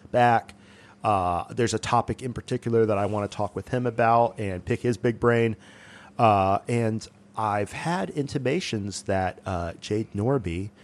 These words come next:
uh, one of the other members of the working group, uh, is willing to, uh, record with me.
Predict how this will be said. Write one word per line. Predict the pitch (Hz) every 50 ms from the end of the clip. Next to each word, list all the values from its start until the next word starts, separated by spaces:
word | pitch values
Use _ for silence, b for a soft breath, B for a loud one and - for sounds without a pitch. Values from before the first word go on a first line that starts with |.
| B B B B -
uh, | 104 98
one | 92 104 120
of | 117
the | 98 120 -
other | - 123 127 143 123
members | 107 101 98 92 98 98 92 101
of | 101 90
the | 104 98
working | 92 98 92 - - 98
group, | 90 - 95 101 120 - - B B B B B B
uh, | - 113 107 101 95 92 92 90 -
is | - 127 117 113 98 -
willing | 107 117 117 113 107 101
to, | - 107 104 98 95 92 87 -
uh, | - 98 90 87 85 85 85 90 - - - - - -
record | - 104 - 110 107 104 98
with | 104 98 - -
me. | 92 87 85 92 98